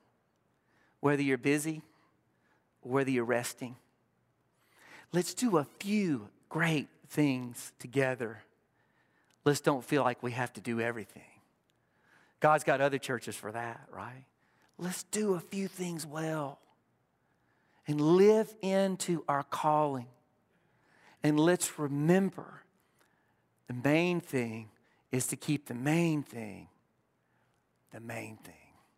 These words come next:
For all of us Marthas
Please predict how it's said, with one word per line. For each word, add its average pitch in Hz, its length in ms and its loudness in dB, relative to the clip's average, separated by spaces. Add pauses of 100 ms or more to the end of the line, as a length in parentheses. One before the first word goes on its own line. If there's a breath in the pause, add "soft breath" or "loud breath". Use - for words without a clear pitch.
(1700)
For - 180 -2
all 160 240 4
of 151 140 -4
us - 460 -2 (220)
Marthas 175 840 -2